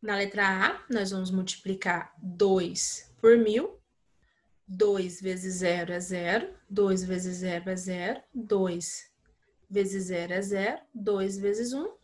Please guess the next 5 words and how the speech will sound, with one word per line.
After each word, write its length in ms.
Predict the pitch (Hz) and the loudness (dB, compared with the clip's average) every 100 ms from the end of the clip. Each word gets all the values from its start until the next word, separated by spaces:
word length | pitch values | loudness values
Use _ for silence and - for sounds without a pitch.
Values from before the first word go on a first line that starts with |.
| _ | _
dois. 480 | - 285 180 190 - _ _ _ 247 | 2 2 2 -4 -12 _ _ _ -2
Então, 560 | 262 254 208 226 440 - _ _ _ _ _ _ _ _ _ _ _ _ _ _ _ _ _ _ _ | 0 4 4 4 0 -8 _ _ _ _ _ _ _ _ _ _ _ _ _ _ _ _ _ _ _
dois 400 | 208 233 220 220 | 6 10 10 8
quilômetros 880 | - 247 233 208 247 320 440 440 - - | 4 4 4 4 2 4 2 2 -6 2
corresponde 1000 | 254 247 247 - 226 214 226 277 - | 4 6 2 0 2 4 4 0 -2